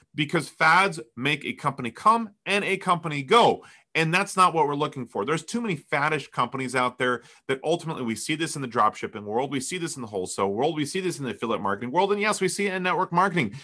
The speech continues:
We see these at strip malls. We see faddish stores. I was up in Gatlinburg, Tennessee,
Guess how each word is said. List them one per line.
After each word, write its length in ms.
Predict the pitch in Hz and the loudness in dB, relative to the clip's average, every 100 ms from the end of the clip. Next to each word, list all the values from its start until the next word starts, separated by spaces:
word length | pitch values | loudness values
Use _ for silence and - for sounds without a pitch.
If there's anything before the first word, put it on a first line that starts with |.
| - | -10
We 200 | 123 185 | 2 4
see 320 | 196 - 214 208 | 4 2 0 2
these 240 | 214 196 | 0 2
at 200 | 220 208 | 2 2
strip 320 | - 220 233 | 4 6 6
malls. 360 | 165 135 101 - - - | 6 6 4 0 -12 -2
We 180 | 165 175 | 2 2
see 260 | - 196 | 2 0
faddish 520 | 156 165 156 160 165 | 0 6 8 8 4
stores. 580 | - - 185 147 98 82 - - _ 117 | 0 4 6 8 6 2 -12 -20 _ 6
I 100 | 131 | 8
was 140 | 123 | 8
up 140 | 147 | 2
in 180 | 147 131 | 2 2
Gatlinburg, 720 | 135 147 151 151 131 143 131 | 6 6 6 -4 0 0 0
Tennessee, 640 | - 147 139 - 117 90 | -6 -6 -4 -4 -4 -4